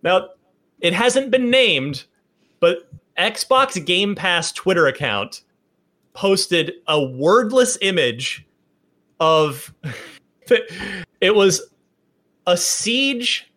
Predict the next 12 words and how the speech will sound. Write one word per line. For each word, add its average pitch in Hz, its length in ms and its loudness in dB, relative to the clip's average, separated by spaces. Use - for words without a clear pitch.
it 180 100 0
was 185 140 2
an 214 100 2
attack 208 560 -2
on 202 160 0
a 185 60 2
castle, 175 800 -2
a 147 220 -2
siege, 185 560 0
if 160 140 -4
you 165 120 0
will, 127 460 2